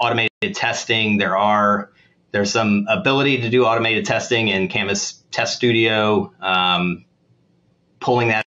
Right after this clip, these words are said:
into a pipeline is, is difficult, um, and it's, uh, there's not a very good end-to-end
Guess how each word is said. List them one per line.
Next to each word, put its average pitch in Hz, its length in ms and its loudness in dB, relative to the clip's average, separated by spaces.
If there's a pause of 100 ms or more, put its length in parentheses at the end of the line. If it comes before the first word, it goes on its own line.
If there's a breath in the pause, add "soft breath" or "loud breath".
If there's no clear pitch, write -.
into 107 300 0
a - 60 -2
pipeline 104 460 0
is, 92 500 -4
is 92 320 -2
difficult, 104 760 -2
um, 85 420 -4
and 90 140 -4
it's, - 400 -8
uh, 82 360 -4 (1000 loud breath)
there's 98 320 -2
not 104 400 0
a 95 80 -2
very 90 420 -2
good 95 320 0
end-to-end 90 760 -2